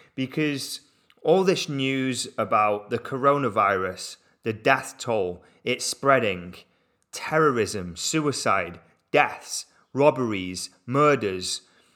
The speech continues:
all these things that the media channels pump out on a daily basis pollutes your mind.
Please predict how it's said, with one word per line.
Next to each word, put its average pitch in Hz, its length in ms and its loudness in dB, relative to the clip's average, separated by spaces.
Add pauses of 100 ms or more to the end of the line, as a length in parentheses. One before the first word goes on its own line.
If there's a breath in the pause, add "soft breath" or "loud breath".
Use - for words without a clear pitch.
(140 soft breath)
all 175 180 6
these 165 280 0
things 151 500 -2
that 123 260 -2
the 104 380 -6 (220 soft breath)
media 151 480 0
channels 127 720 -6 (400 soft breath)
pump 156 460 -2
out 156 260 4
on 123 120 0
a 107 60 -2
daily 117 460 0
basis 117 800 -4 (1400)
pollutes 139 520 0
your 123 80 0
mind. 117 480 2